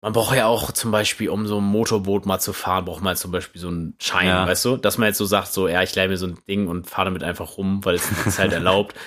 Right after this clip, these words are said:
Speaker 1: Aber es ist jetzt alles nix, wo, was ihr jetzt hören wollt. So, das ist jetzt
Speaker 2: <laughs>
Speaker 1: nix, was
Speaker 2: Nee,
Speaker 1: jetzt
Speaker 2: ich überleg
Speaker 1: kontrovers
Speaker 2: auch die ganze
Speaker 1: wäre.
Speaker 2: Zeit so, ich weiß auch nicht, keine
Speaker 1: Wir
Speaker 2: Ahnung.
Speaker 1: behalten das mal im Hinterkopf. Falls uns was noch einfallen sollte, können wir es ja nachher noch nachwerfen.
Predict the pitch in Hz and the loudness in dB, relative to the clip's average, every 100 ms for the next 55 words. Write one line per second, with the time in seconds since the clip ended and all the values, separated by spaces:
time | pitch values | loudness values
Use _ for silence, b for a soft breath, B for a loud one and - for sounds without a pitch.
0 | B B 95 110 110 117 120 - 135 135 | B B 2 2 2 -2 0 2 2 4
1 | 135 - 113 113 104 120 117 117 104 120 | 0 0 -2 -2 2 2 4 2 4 4
2 | 131 107 104 98 98 98 101 104 107 117 | 4 4 4 4 2 2 4 4 4 4
3 | - - 120 120 135 - - 120 113 107 | 4 2 2 4 2 2 2 4 6 4
4 | 127 120 120 113 117 - - 104 98 101 | 2 2 4 4 4 4 4 4 4 4
5 | 110 104 101 107 104 104 107 - - _ | 4 2 -2 -6 0 0 0 -4 -14 _
6 | _ _ _ _ 62 - _ - 87 120 | _ _ _ _ -20 -20 _ -14 -10 -6
7 | 95 92 90 - 90 92 190 226 254 233 | -2 -2 -2 -4 2 4 6 6 4 4
8 | 220 208 220 190 156 - 202 285 - 220 | 6 6 6 4 2 2 0 0 0 2
9 | 214 202 196 190 - 120 - 170 214 - | 4 4 4 2 0 -8 -2 2 2 2
10 | 143 135 127 113 147 127 - 139 139 131 | 2 2 2 4 4 4 0 0 2 2
11 | 120 117 107 104 117 - 92 90 - 110 | 2 2 2 4 2 2 2 2 2 -2
12 | 156 | -4